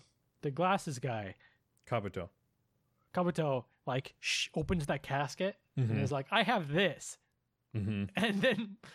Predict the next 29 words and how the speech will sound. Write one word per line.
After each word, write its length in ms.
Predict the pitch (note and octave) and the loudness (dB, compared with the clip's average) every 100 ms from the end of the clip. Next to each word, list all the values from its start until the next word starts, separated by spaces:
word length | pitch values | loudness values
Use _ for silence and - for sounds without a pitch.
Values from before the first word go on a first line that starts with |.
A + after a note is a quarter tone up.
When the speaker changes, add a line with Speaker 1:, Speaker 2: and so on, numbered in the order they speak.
| - - - | -20 -12 -2
Speaker 1:
Toby's 300 | G3+ G#3 F3 | 0 2 2
like, 320 | F3 D#3 - _ _ _ _ - | 2 0 -4 _ _ _ _ 0
"Oh, 400 | F#3+ D3 A#2+ - _ - - - - - | 2 2 -4 -8 _ -20 -18 -18 -16 -2
oh 140 | G3+ | 0
no." 400 | E3 G3 F3 C3+ - | 4 4 4 2 0
<laughs> 720 | A3+ - - - _ - C4 | -4 -2 -10 -12 _ -12 -4
And 80 | F#3 | 0
I'm 60 | F#3+ | 2
just 120 | F3 | 2
like, 220 | F3+ D3+ | 0 0
"What 140 | E3 F#3+ | -2 0
could 100 | F#3+ | 0
it 80 | D#3 | 0
be? 220 | F3 A#2 | 0 0
Like, 100 | D3 | -2
what 120 | G3+ | -2
could 100 | G#3+ | -2
it 60 | F#3 | -2
possibly 400 | - D3 C#3 C3 | -2 -4 -2 -4
be?" 240 | A#2+ A2 - - F3+ - | -2 -6 -6 -6 -6 -4
<laughs> 0 | |
Speaker 2:
Yeah. 560 | D#3 C#3+ E3 D#3+ A2 E2 - _ _ _ | 0 4 4 2 0 -2 -8 _ _ _
That 140 | - C3 | -2 2
was 280 | D#3 C3+ A#2+ | 2 2 0
a, 260 | G#2 F#2+ F#2 | 0 0 -2
Speaker 1:
And 180 | C3+ B2+ - - - _ | -4 -6 -10 -14 -20 _
Speaker 2:
<sighs> 420 | _ _ _ _ | _ _ _ _
so 260 | - - F2+ | -12 -6 -6
good. 320 | F2+ E2+ E2+ | -2 -4 -4